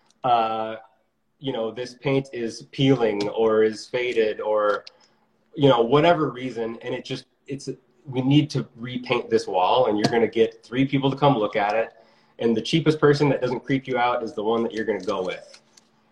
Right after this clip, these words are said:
'Cause u-, ultimately, the job is, like, it's whatever, who cares? But if you're doing paint jobs that make people feel feelings,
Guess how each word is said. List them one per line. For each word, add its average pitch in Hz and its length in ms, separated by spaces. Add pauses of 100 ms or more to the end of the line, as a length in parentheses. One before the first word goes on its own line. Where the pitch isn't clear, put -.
(440)
'Cause 151 200
u-, - 100
ultimately, 170 600
the 139 120
job 143 360
is, 131 180
like, 123 240
it's 117 140
whatever, 135 360
who 117 120
cares? 113 460 (260)
But 143 140
if 147 160
you're 143 80
doing 160 260
paint 160 220
jobs 135 300
that 123 160
make 127 200
people - 260
feel 117 260
feelings, 117 760